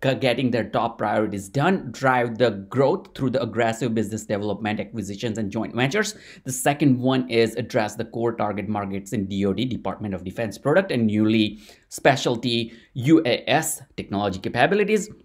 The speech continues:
solar and renewables, and emerging infrastructure projects. And the third one is immediate solution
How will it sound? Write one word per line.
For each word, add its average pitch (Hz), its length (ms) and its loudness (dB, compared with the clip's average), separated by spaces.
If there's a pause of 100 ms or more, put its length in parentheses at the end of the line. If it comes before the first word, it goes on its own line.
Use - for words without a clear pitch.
(680)
solar 175 520 4 (120)
and 127 140 4
renewables, 131 680 4
and 135 200 -2
emerging 131 720 2 (120)
infrastructure 107 800 -2
projects. 185 560 0
And 107 160 -4
the - 60 -10
third 190 360 -2
one 120 240 -2
is 110 300 -2
immediate 123 480 0
solution 139 640 0